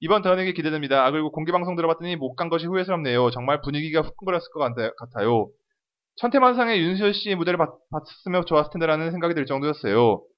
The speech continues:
그래서 홍-, 혹시 쇼님 윤수열 씨의 중국어 버전 노래를 완곡으로 들려줄 수 없나요? 왠지 너무 짧게 나와서 궁금해지더라고요. 라고. 이거 그 유튜브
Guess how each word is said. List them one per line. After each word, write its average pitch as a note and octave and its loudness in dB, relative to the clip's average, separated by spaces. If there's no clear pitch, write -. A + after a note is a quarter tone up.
그래서 F#3 4
홍-, G#3 2
혹시 G3 -4
쇼님 G3+ 0
윤수열 F3 0
씨의 F3+ 0
중국어 E3 2
버전 E3 2
노래를 D#3 2
완곡으로 D3 4
들려줄 C#3+ 0
수 C#3 -6
없나요? B2 2
왠지 C3 -2
너무 C3 -2
짧게 E3 -2
나와서 D3 0
궁금해지더라고요. B2 0
라고. F#2+ -2
이거 E3+ 4
그 F3 6
유튜브 E3 2